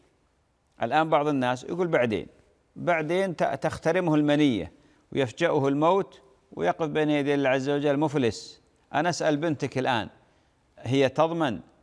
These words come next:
تعيش إلى بكرة؟ ها يا هند، قولي لها، قولي لها،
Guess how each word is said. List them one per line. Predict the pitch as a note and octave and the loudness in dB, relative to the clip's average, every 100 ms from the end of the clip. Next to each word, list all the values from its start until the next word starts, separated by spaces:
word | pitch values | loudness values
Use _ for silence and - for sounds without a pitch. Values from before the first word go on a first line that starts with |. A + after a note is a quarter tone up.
| _ _ | _ _
تعيش | - B2+ D#3 D3 | -8 -4 -4 -2
إلى | C#3 B2 | -2 0
بكرة؟ | B2+ C#3+ D#3 F3 - _ _ _ _ _ _ | -2 0 0 0 -8 _ _ _ _ _ _
ها | - C3+ | 0 2
يا | D3 | 4
هند، | C3 D3 G3 - - _ _ _ | 2 0 -4 -10 -20 _ _ _
قولي | D#3+ E3+ D#3 | -2 2 2
لها، | F#2 | 0
قولي | F2 A#2 A2 E2 | -4 -2 -2 -2
لها، | - | -8